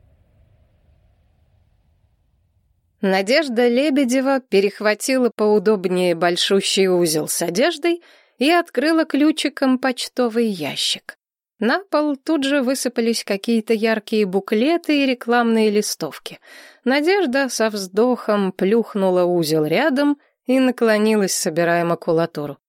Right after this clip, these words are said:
«И выбросить все скопом никак нельзя»,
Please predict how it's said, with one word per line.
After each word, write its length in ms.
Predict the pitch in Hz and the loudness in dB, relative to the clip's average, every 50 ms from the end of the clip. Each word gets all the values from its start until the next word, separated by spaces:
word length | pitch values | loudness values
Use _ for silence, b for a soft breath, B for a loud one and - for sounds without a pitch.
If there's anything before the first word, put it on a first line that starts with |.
| _ _ _ _ _ _ _ _ _ _ _ _ _ _ _ _ _ _ | _ _ _ _ _ _ _ _ _ _ _ _ _ _ _ _ _ _
«И 140 | - 349 311 | 2 2 4
выбросить 560 | 240 247 277 247 285 330 311 - - 294 254 | 4 2 2 2 2 0 0 0 0 -2 -2
все 300 | - - - - 277 269 | -4 -6 -2 0 0 0
скопом 680 | 240 - - - - 262 269 254 262 254 240 233 226 | 0 -2 -4 -2 0 2 0 2 0 0 2 4 4
никак 400 | 226 247 240 - 262 240 240 - | 4 2 0 0 -4 -4 -2 -2
нельзя», 580 | 220 220 226 226 220 214 208 233 233 220 214 | 0 0 2 2 0 0 0 0 0 0 -2